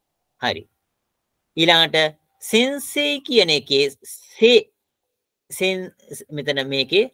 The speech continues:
සෙන්සෙයි කියන, මෙතන ඉයන්න තියුණාට ඒක කියවෙන්නේ "සේ" කියලා. සෙන්සේ. ඉයන්න කියවෙන්නේ නැහැ.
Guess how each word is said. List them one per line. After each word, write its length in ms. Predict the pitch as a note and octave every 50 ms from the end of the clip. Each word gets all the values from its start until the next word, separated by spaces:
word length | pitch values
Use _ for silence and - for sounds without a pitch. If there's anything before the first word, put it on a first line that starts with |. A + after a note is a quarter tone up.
| _ _ _ _ _ _ _ _ _ _ _ _ _ _ _ _ _ _ _ _
සෙන්සෙයි 1120 | - - - F#3 F#3 F3+ F3+ F3+ F#3 F#3+ - _ - - - - - A#3+ B3 C4 C4 A#3
කියන, 340 | A3+ - E3+ D3+ C3+ C3+ C#3 -
මෙතන 380 | D3 C#3+ C#3+ C#3+ C3 - C3+ C#3+ C3+
ඉයන්න 440 | - E3+ F3+ A3 A#3 B3+ C4 B3 G3 C#3
තියුණාට 380 | - D3+ C#3+ C3+ C3+ C3+ D3 A#3
ඒක 220 | A3+ F3+ D3+ F3+ E3
කියවෙන්නේ 500 | - E3 D#3+ D3+ C#3+ C#3 D#3 F#3 A3+ B3
"සේ" 340 | - - - C4+ C#4+ C#4
කියලා. 400 | A#3 - C3 A2+ G2 F#2+ F#2 F2 - _ _ _
සෙන්සේ. 720 | - - - F#3 F#3+ G3+ G#3 G3+ - - - C4+ B3 G#3 - _ _ _ _ _ _ _ _ _ _ _ _ _ _ -
ඉයන්න 400 | D#3 F3 F#3+ G3+ A3 A3+ A#3 A#3
කියවෙන්නේ 500 | A3+ G#3+ G3 F3+ D#3 D3 D3+ D3+ F3+ G#3
නැහැ. 320 | G#3 G#3+ G3 F#3 D#3+ -